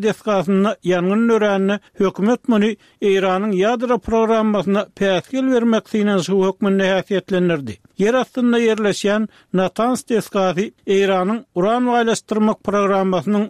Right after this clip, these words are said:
ödeni bolup, Birleşen Milletler Guramasynyň halkara atom energiýasy guramasynyň gödögçüleriniň gödögçüligi astynda saklanýar.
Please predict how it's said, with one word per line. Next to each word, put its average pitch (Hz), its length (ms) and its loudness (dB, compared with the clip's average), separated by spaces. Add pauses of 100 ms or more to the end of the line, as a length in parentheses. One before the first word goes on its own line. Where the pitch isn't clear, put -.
(120)
ödeni 185 380 2
bolup, 202 260 -2 (120)
Birleşen 190 440 0
Milletler 233 500 0
Guramasynyň 202 640 0 (100)
halkara 190 680 -2 (140)
atom 233 420 0
energiýasy 220 640 0
guramasynyň 202 600 0 (200)
gödögçüleriniň 196 840 0 (120)
gödögçüligi 190 640 0
astynda 196 400 0
saklanýar. 170 600 -2